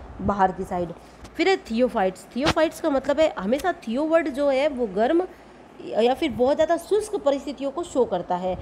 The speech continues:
Desert को शो करता है। तो यहाँ पे therophytes जो है वो गर्म तथा ठंडे शुष्क प्रदेशों में उगने वाले एनुअल plants के लिए है।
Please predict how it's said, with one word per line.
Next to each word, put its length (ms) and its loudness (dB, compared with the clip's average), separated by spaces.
Desert 460 2
को 120 -6
शो 180 -4
करता 280 -6
है। 200 -6
तो 60 4
यहाँ 160 2
पे 220 -2
therophytes 560 2
जो 80 0
है 460 -2
वो 120 0
गर्म 320 0
तथा 200 0
ठंडे 340 -2
शुष्क 280 -6
प्रदेशों 360 -2
में 80 0
उगने 180 -2
वाले 220 2
एनुअल 480 0
plants 340 -2
के 100 -6
लिए 200 -4
है। 180 -2